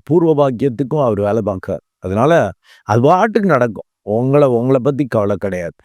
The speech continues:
அது நல்லா மெடிடேட் பண்ணாதான் நல்லா இருக்கும். ஏன்னா, அந்த பூர்வ பாக்கியமே பாதகாதிபதியா வருது. சில பாதகங்களை,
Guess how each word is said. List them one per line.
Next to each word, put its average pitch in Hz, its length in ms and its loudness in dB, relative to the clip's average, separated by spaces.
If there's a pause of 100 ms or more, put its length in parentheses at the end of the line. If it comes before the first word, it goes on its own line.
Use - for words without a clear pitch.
(160)
அது 165 180 2
நல்லா 180 260 2
மெடிடேட் 175 540 2
பண்ணாதான் 151 460 0
நல்லா 117 320 0
இருக்கும். 92 300 -6 (420)
ஏன்னா, 143 260 2
அந்த 131 180 2 (240)
பூர்வ 165 300 2
பாக்கியமே 139 560 0 (100)
பாதகாதிபதியா 123 880 0
வருது. 90 320 -8 (1500)
சில 170 220 -2 (160)
பாதகங்களை, 160 680 0